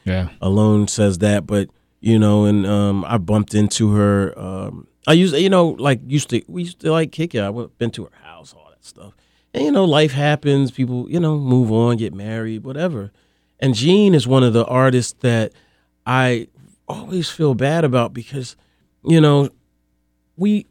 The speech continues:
Speaker 2: we pushed, like, we pushed Jean. I mean, like, you know, we fall in love with these artists, and then we, we want everybody to love them, and we want every, we want them to prosper, grow, and it's exhausting.
Speaker 1: Right.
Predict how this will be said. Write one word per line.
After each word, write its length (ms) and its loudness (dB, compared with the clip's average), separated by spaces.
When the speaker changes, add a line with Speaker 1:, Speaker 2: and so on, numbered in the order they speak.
Speaker 2:
we 220 2
pushed, 720 -2
like, 240 -4
we 320 -2
pushed 600 -8
Jean. 520 2
I 100 -6
mean, 480 -2
like, 240 -12
you 140 0
know, 160 2
we 180 0
fall 260 2
in 120 2
love 160 4
with 120 -2
these 180 -4
artists, 520 -2
and 200 -14
then 100 -10
we, 200 -8
we 80 0
want 240 4
everybody 600 -2
to 80 -16
love 260 -16
them, 140 -20
and 100 -14
we 100 -6
want 160 -4
every, 320 0
we 140 -2
want 180 2
them 140 -4
to 240 -16
prosper, 600 -2
grow, 640 0
and 140 -14
it's 180 -20
exhausting. 800 -6
Speaker 1:
Right. 280 -2